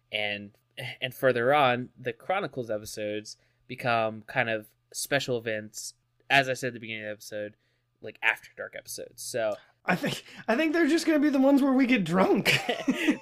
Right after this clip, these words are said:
Speaker 2: and
Speaker 1: we,
Speaker 2: talk about
Speaker 1: yeah, maybe we should get drunk and, uh,
Speaker 2: <laughs>
Speaker 1: whatever for each of the Megamorphs episodes. So whatever. <clears throat> <laughs> It's been good times. <laughs>
Speaker 2: Well, I've had a ball.
Speaker 1: Yeah, me too.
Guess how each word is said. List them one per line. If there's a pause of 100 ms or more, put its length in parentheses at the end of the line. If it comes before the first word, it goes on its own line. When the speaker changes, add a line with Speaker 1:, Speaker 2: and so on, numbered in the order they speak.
Speaker 2:
and
Speaker 1:
we,
Speaker 2:
talk
about
Speaker 1:
yeah,
maybe
we
should
get
drunk (120)
and,
uh, (160)
Speaker 2:
<laughs>
Speaker 1:
whatever (320)
for
each
of
the
Megamorphs
episodes. (460)
So (220)
whatever.
<clears throat> (720)
<laughs>
It's
been
good
times. (520)
<laughs> (880)
Speaker 2:
Well,
I've
had
a
ball. (200)
Speaker 1:
Yeah,
me
too.